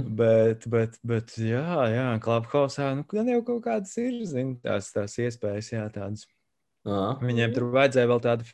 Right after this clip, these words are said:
Speaker 1: fišku, kā tur, ā, mm,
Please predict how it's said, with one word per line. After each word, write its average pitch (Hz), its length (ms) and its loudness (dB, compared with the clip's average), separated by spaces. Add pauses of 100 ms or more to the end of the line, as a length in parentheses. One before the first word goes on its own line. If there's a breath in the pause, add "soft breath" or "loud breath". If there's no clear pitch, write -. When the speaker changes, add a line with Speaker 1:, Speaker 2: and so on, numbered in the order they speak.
(100)
Speaker 1:
fišku, - 400 -2
kā 113 220 0 (140)
tur, 117 260 -4 (640 soft breath)
ā, 120 180 -2 (680)
mm, 123 380 -8